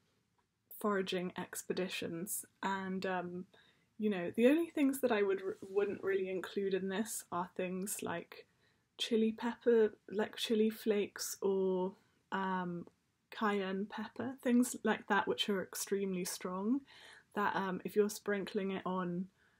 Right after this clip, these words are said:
some wild plants, might actually sort of affect their growth <laughs> and have the adverse effect, um, of what we want to say, which is just thank you for being here and thank you for everything that you do for us.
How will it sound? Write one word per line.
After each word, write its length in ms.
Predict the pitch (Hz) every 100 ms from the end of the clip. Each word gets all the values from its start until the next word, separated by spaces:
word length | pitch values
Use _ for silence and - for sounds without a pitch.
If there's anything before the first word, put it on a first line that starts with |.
| _ -
some 300 | - 208 196
wild 380 | 190 180 185 -
plants, 460 | 196 185 185 - -
might 200 | 196 190
actually 460 | 185 - - 180 180
sort 220 | - 185
of 80 | 185
affect 760 | 180 - - 170 - - - - _ -
their 180 | 190 185
growth 600 | 175 185 180 302 339 - 415 466
<laughs> 180 | - -
and 420 | 277 240 226 240 - - - - -
have 200 | 240 240
the 120 | 247
adverse 560 | - 214 - 196 214 -
effect, 640 | 214 202 185 - - - - - - - -
um, 560 | 196 190 190 185 185 - _ -
of 180 | 185 - -
what 240 | 190 -
we 80 | 202
want 240 | 190 190
to 100 | -
say, 260 | 202 185 175
which 220 | 170 - 175
is 120 | 175
just 280 | - 180 -
thank 340 | 175 180 - 196
you 300 | 180 175 - -
for 80 | 170
being 380 | - 277 262
here 300 | 262 247 240
and 160 | 196 185
thank 220 | 180 180
you 60 | 196
for 140 | -
everything 400 | 190 185 190 170
that 120 | 170 -
you 80 |
do 160 | 180 190
for 180 | - 170
us. 220 | 175